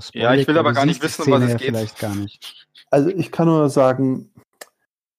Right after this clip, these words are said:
Speaker 3: es kommt ein gewisses Retro-Feeling auf und ich hatte mich teilweise sogar nicht direkt mit der Figur, aber mit der Situation identifizieren können, weil sie wirklich dieses Gefühl vermittelt hat,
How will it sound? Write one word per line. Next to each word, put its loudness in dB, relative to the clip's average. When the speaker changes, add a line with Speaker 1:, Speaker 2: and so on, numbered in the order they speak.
Speaker 3:
es -4
kommt -2
ein 2
gewisses -2
Retro-Feeling 0
auf -2
und -2
ich -6
hatte 0
mich 2
teilweise 2
sogar 2
nicht -4
direkt -2
mit -6
der -2
Figur, 2
aber -2
mit -4
der 0
Situation 0
identifizieren 0
können, 0
weil 2
sie 0
wirklich -2
dieses -4
Gefühl 0
vermittelt -2
hat, -2